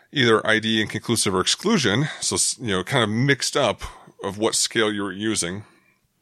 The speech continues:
So you might be at the end be presented with those three possibilities to choose from,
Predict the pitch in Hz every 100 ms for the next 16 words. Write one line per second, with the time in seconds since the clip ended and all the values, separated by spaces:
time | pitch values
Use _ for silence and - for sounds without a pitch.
0 | _ _ _ - 113 110 107 113 117 -
1 | 104 101 104 104 123 117 107 - 104 107
2 | 101 101 92 95 90 - 101 110 110 -
3 | 95 95 - 85 - 82 85 80 - -
4 | 139 127 131 117 113